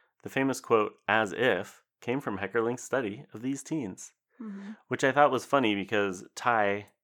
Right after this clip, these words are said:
Speaker 1: Ty makes a comment at one point. She's the new kid.
Speaker 2: Yeah, Ty is Brittany Murphy.
Speaker 1: So she moves into town from, where's she from?
Speaker 2: I don't know.
Speaker 1: Anyway, she moves into town and she is hanging out with Cher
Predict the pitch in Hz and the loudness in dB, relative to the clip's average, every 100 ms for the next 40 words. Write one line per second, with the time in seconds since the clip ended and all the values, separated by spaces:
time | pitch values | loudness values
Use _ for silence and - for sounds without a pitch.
0 | _ _ _ _ - 120 113 104 - - | _ _ _ _ -4 0 0 -2 -4 -2
1 | 113 98 85 87 - _ _ _ 98 90 | 0 0 -2 -6 -12 _ _ _ -8 -4
2 | 90 87 98 90 - - - 98 98 92 | -4 -4 -2 -2 -4 -10 -8 -4 -2 -2
3 | 90 87 87 - _ _ - - - - | -2 -4 -8 -10 _ _ -4 -2 -6 -8
4 | - 220 208 196 208 190 190 196 - 190 | -4 -2 -2 -8 -10 -10 -10 -12 -14 -14
5 | 202 _ _ _ _ - 95 - 113 110 | -14 _ _ _ _ -10 -8 -4 0 2
6 | 104 101 95 85 95 90 82 - 92 87 | 0 -2 -4 -4 -4 -4 -6 -8 -8 -6
7 | 82 80 _ _ _ 107 98 104 95 87 | -10 -12 _ _ _ -18 -14 -14 -10 -10
8 | 85 - 247 233 190 214 208 208 208 _ | -10 -12 -14 -14 -12 -12 -12 -12 -14 _
9 | _ 107 95 85 - 117 117 104 95 90 | _ -4 -2 -2 -4 -2 -2 -2 -4 -4
10 | 92 87 85 - - 92 87 87 - - | -6 -4 -6 -8 -10 -8 -8 -8 -10 -8
11 | 110 101 98 95 98 _ _ _ _ 98 | -6 -4 -6 -8 -10 _ _ _ _ -6
12 | 87 85 95 87 85 85 85 - 87 82 | -6 -6 -6 -4 -4 -2 -2 -4 -6 -8
13 | 80 - - _ _ - 95 87 82 82 | -8 -14 -20 _ _ -6 -2 0 -2 -6
14 | - | -10